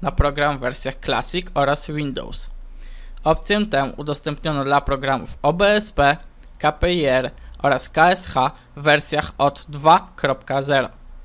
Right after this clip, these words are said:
Prezentowany film ma na celu przedstawienie przebiegu instalacji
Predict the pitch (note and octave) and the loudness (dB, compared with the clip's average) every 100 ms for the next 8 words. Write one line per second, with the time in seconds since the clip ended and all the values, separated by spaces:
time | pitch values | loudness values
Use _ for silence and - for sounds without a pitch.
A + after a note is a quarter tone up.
0 | - - - - - D3+ D3 D#3+ D#3 D#3 | -20 -20 -20 -20 -4 -2 0 -2 -2 2
1 | G3 A#3+ - D3+ C#3 - D3+ D#3 F3+ F3+ | 2 0 -4 -4 -4 -4 -2 0 0 0
2 | C3 B2 - D3+ - F#3+ F3 E3+ C#3+ A#2+ | 0 0 -6 -10 -2 2 2 2 -2 -6
3 | - D3 D3+ D3 - D#3+ F3+ F3+ G#3+ C#3 | -6 -4 -4 -4 -4 -6 -4 0 0 0
4 | - - E3+ | -2 -8 -10